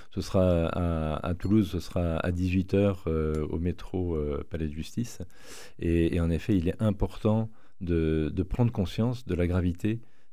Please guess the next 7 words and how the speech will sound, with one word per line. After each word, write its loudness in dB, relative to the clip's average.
de, 0
de, -4
de -6
ce -6
projet -2
de 0
loi. 0